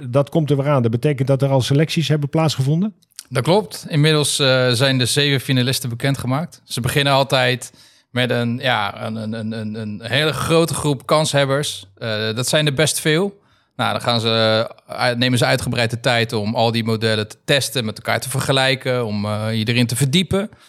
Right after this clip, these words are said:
Speaker 2: En dan uiteindelijk, dan maken ze een selectie gebaseerd op, eh, punten die ze geven.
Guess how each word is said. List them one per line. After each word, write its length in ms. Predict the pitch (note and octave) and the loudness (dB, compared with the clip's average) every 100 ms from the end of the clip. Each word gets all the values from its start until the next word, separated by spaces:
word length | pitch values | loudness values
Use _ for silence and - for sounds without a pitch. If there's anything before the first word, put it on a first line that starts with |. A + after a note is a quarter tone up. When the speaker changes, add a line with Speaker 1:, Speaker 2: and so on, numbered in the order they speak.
| _ _ _ | _ _ _
Speaker 2:
En 80 | - | -4
dan 100 | A#2 | 0
uiteindelijk, 580 | B2+ B2+ C#3+ C3+ B2 - | 0 0 2 2 2 0
dan 80 | B2 | 0
maken 300 | B2 A#2+ A#2+ | 2 2 0
ze 60 | |
een 80 | A#2+ | 0
selectie 580 | A2+ C3+ C#3 - B2 A2 | 0 0 0 0 -2 -2
gebaseerd 480 | - A#2+ A#2+ B2 A#2 | -2 -2 2 0 -2
op, 220 | G#2+ - | -6 -6
eh, 300 | A2+ G#2 G2 G2+ | -2 0 -2 -2
punten 280 | C#3 C3 B2 | 0 0 0
die 100 | A2+ | -2
ze 100 | A#2 | -2
geven. 480 | - A2+ G#2+ F#2+ | -2 -2 -2 -8